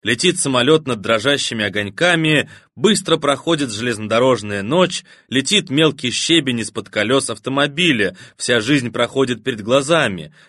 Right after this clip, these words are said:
Призванный просматривает на экране ночи, вонючая тряпка трактирного приказчика,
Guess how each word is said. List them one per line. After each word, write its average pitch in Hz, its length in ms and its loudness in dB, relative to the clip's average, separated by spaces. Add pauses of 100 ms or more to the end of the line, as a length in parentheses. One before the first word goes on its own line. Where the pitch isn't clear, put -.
(140)
Призванный 123 520 0
просматривает 113 840 -2
на 110 140 -8
экране 139 400 0
ночи, 147 540 -2 (320)
вонючая 120 480 0
тряпка 143 500 -2
трактирного 101 640 -4
приказчика, 139 960 0